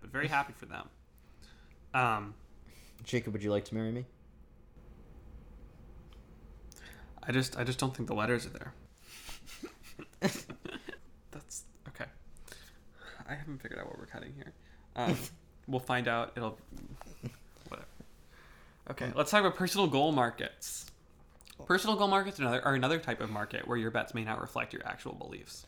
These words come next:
Speaker 2: Right, because you, you generally bet as incentive for yourself to keep
Speaker 1: Mm-hmm.
Speaker 2: things high. And it's actually, it was, going back to relationship markets for a second, it was dis-, recommended by my brother and some other people not to bet on your own relationship markets, because you never wanna give yourself an incentive to stay in a relationship other than, like, the relationship itself.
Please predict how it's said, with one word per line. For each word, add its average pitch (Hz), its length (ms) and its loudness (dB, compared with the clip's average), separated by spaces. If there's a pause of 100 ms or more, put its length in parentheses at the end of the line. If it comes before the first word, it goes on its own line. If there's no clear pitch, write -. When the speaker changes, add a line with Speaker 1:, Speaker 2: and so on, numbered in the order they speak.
(140)
Speaker 2:
Right, 151 180 8
because 120 260 4
you, 123 120 6
you 120 180 0
generally 113 640 6
bet 107 240 2
as 113 160 0
incentive 123 540 4
for 117 120 0
yourself 98 640 0 (360)
to 120 100 -4
keep 117 220 -4
Speaker 1:
Mm-hmm. 117 80 -4
Speaker 2:
things 110 180 -2
high. - 220 -2 (220)
And - 60 -2
it's 156 80 2
actually, 185 500 4
it - 40 0
was, 175 380 6 (400)
going 170 180 4
back 151 140 6
to 135 80 2
relationship 143 420 4
markets 107 380 -2
for 120 100 -4
a 104 60 0
second, 104 320 -6 (200)
it 135 40 -4
was 156 160 6
dis-, 160 180 0
recommended 127 580 0
by 110 240 6
my 113 180 2
brother 120 380 2
and 120 220 0
some 123 100 -2
other 120 140 2
people 101 340 -4 (220)
not 139 320 6
to - 80 -2
bet 120 140 8
on 107 120 6
your 107 120 4
own 101 100 2
relationship 104 500 0
markets, 92 300 -6
because 113 220 2
you 120 40 6
never 123 180 8
wanna 113 140 6
give 110 200 2
yourself 110 260 2
an 104 80 0
incentive 113 400 2
to 85 60 -2
stay - 280 4
in 95 80 6
a 90 60 4
relationship 92 560 2
other 95 180 4
than, 92 160 2
like, 87 160 0
the 92 80 -2
relationship 87 520 -2
itself. - 400 -4